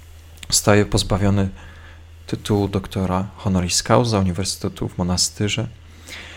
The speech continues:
Przebywając w Szwajcarii podczas wojny, pracuje jako teolog, e, wykładowca,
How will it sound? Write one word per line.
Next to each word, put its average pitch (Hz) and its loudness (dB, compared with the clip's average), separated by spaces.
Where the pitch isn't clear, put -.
Przebywając 139 6
w - 0
Szwajcarii 123 4
podczas 98 -2
wojny, 107 2
pracuje 101 2
jako 87 -2
teolog, 110 2
e, 98 2
wykładowca, 104 2